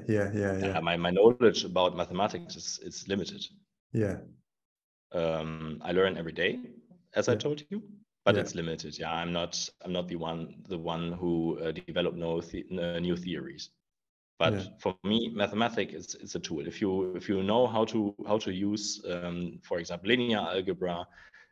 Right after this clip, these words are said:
Speaker 2: um, if you know about, uh, analysis, um, you have different tools to solve problems.
Speaker 1: Hmm. So these are the tools that help you to solve this problem that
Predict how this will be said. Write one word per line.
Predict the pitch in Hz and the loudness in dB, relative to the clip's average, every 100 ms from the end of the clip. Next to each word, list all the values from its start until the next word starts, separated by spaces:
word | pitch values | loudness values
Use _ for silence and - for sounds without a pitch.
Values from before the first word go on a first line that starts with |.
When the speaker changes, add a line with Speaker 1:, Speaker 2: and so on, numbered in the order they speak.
| _ - | _ 0
Speaker 2:
um, | 92 87 87 87 82 - _ _ _ _ _ _ _ _ _ _ _ - | 2 2 0 -2 -4 -8 _ _ _ _ _ _ _ _ _ _ _ -10
if | - - | -8 -6
you | - 90 | -2 0
know | 90 | 2
about, | 87 85 82 85 - - - | 0 2 2 2 -2 -8 -2
uh, | 85 82 82 80 78 80 78 73 58 - _ - | 0 2 2 0 -2 -6 -6 -10 -14 -20 _ -10
analysis, | 90 92 117 104 104 104 101 101 - - - _ _ _ - - - - | -4 0 0 0 0 -2 -4 -8 -10 -16 -20 _ _ _ -20 -20 -20 -2
um, | 95 92 92 90 90 90 - _ _ - | 2 4 2 0 -4 -8 -16 _ _ -4
you | 92 | 0
have | 98 - - - | 0 -2 -14 -8
different | - 110 101 98 - - | -2 2 2 0 -6 -10
tools | - 110 113 113 | 0 0 0 -2
to | |
solve | 113 101 92 | -2 -2 -2
problems. | - 76 - - - _ _ _ _ - | -4 -4 -6 -14 -18 _ _ _ _ -2
Speaker 1:
Hmm. | 117 107 - - - _ _ _ _ _ _ _ _ - | 0 0 -6 -14 -20 _ _ _ _ _ _ _ _ -2
So | 117 110 | 2 4
these | 120 | 4
are | 131 | 4
the | 117 113 | 4 4
tools | - 135 143 | 4 4 4
that | 123 110 - | 2 0 -2
help | - 123 127 127 | -2 0 0 -2
you | 127 | -2
to | 127 | -2
solve | - 120 117 | 2 4 6
this | 117 | 2
problem | 120 - 127 127 139 143 | 0 2 4 4 2 0
that | 113 104 | -2 -4